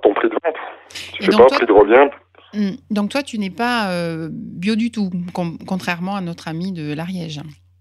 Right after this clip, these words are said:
Speaker 1: Euh, non, enfin moi je suis pas en label bio. Par
Speaker 2: Hmm.
Speaker 1: contre, je suis en agriculture, je suis en technique, euh, agronomique biologique.
Speaker 2: Voilà,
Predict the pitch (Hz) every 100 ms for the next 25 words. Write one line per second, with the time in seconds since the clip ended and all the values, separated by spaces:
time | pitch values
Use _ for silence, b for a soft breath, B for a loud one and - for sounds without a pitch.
0 | _ _ - 117 139 139 107 104 123 -
1 | - 139 151 151 147 110 110 101 - -
2 | _ 190 170 - - 92 82 92 98 -
3 | - 131 - - - - 160 - 90 85
4 | 80 - - 92 147 - 123 147 120 127
5 | - 160 202 185